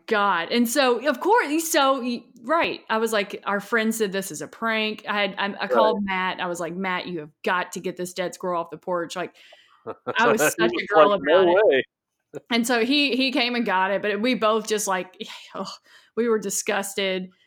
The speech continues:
Speaker 1: And so I, where I'm texting all my friends, I'm like, "Who left this dead <laughs> squirrel on our porch?" And they're like, "We don't know what you're talking about. Swear." I'm like, "Ugh." Anyway, so that's the mystery of the,
Speaker 2: Yeah,
Speaker 1: the
Speaker 2: there's no way that it, like, was like,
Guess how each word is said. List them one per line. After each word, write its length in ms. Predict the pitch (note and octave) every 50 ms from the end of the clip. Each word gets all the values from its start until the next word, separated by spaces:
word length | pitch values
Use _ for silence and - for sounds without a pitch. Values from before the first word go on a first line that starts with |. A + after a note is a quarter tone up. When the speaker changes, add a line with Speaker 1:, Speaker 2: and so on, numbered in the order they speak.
| _
Speaker 1:
And 120 | - G#3+ G#3+
so 120 | A#3+ A3 G#3+
I, 80 | G#3
where 160 | - A3+ A#3
I'm 160 | A3 A3 G#3+ F#3+
texting 420 | - - C4+ B3+ A#3+ - - A3
all 100 | G3+ G#3
my 120 | G#3 G3 F#3+
friends, 240 | G3 A3 A3 G#3+ G3+
I'm 60 | G3
like, 180 | G3+ F3+ E3+ F#3+
"Who 220 | F#3+ D4+ G4+ G4+ G4
left 200 | G4 F#4+ F#4+ -
this 200 | E4 D#4 - -
dead 220 | - D#4 D#4+ -
<laughs> 20 |
squirrel 260 | - - C#4 C#4+ - - - B3
on 100 | C#4+ C4
our 140 | B3+ A#3+
porch?" 260 | A#3 C4 B3 A#3+ A3+ A#3
And 80 | B3 C4
they're 120 | B3 G#3
like, 80 | G3+ G3
"We 140 | A3 C4+ F#4+
don't 180 | B4 G4+ D4
know 100 | A#3 G#3+
what 160 | G3 A3+ A#3 -
you're 240 | - _ - C4 A#3+
talking 260 | C#4 E4 D4 D4 B3
about. 320 | A#3 A#3 A3+ A3 A3 A3 A3 - - - - - -
Swear." 500 | - - - C#4 D4+ D4+ D#4+ D#4+ D4+ B3+
I'm 80 | A3+
like, 220 | A3 G3 F#3+ F#3+ - - - - _ _ _ _ _ _ -
"Ugh." 180 | - G#3 A3 F3+ - - -
Anyway, 320 | G#3 G#3+ G#3 F#3 F#3 F3+ F3+
so 140 | F3 - G#3
that's 240 | G#3 A3 A3+ A3+
the 100 | - G#3+
mystery 500 | G#3 G#3 G#3 G#3+ - - G#3+ G3 F#3+ F#3
of 240 | F#3 F3+ F3+ E3+ F3+
the, 380 | F#3 F#3+ F#3+ F#3+ F#3 F#3 F3+ - -
Speaker 2:
Yeah, 140 | C#3 C3+
Speaker 1:
the 20 | C3
Speaker 2:
there's 160 | D3 D#3+ D#3+ D#3+
no 260 | E3 F3+ F3+ E3 C#3+
way 320 | B2+ B2+ B2+ B2+ B2+ B2
that 200 | A#2 A2+ A2 A2
it, 180 | G#2+ A2 A2+ G2+
like, 320 | A2 A2 G#2 G#2 F#2 D#2 _ _ _ _ _ -
was 360 | A2 A2+ A2+ A2 G#2+ G2 -
like, 300 | A2 G#2 G2+ G2 F#2